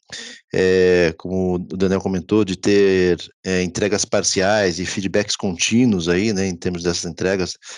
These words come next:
versus aí produtos, é, longevos, né, que, que antes entre-, eram entregues, enfim. É, tudo isso eu acho que é, que é, que é uma transformação, né, em forma de trabalho, em forma de executar projeto, em forma de tomada de decisão,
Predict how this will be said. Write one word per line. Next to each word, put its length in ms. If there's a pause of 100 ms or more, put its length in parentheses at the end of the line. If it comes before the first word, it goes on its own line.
(320)
versus 560
aí 180
produtos, 640 (260)
é, 320
longevos, 640
né, 140
que, 300
que 200
antes 260
entre-, 560
eram 260
entregues, 500
enfim. 280 (760)
É, 560
tudo 180
isso 140
eu 40
acho 100
que 80
é, 140
que 140
é, 120
que 180
é 20
uma 120
transformação, 1120 (280)
né, 280
em 40
forma 260
de 100
trabalho, 520
em 40
forma 320
de 160
executar 480
projeto, 600
em 40
forma 200
de 120
tomada 380
de 100
decisão, 680